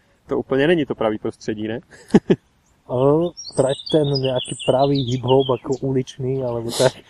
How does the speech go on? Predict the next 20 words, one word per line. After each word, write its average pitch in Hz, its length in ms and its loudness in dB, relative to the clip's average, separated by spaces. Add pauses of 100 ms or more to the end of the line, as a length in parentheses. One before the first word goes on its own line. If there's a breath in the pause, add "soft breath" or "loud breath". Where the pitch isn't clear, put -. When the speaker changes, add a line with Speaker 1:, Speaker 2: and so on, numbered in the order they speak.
(140)
Speaker 2:
ten 143 120 6
Petržalský, 139 640 2
jak 139 240 4
si 156 80 0
nazval, 147 480 0
tak 120 140 -2
asi 127 260 -2
nie, 120 200 -6
ale 117 200 -2
ja 117 80 0
robím 117 240 -6
asi, 113 240 -8 (480 loud breath)
asi 131 220 4 (100)
iný 127 160 2
druh 120 240 4
Speaker 1:
Iný. 104 160 -4
Speaker 2:
hip-hopu, 113 560 -6
takže 113 160 -6
Speaker 1:
OK, 113 160 -6
Speaker 2:
pre 151 320 -2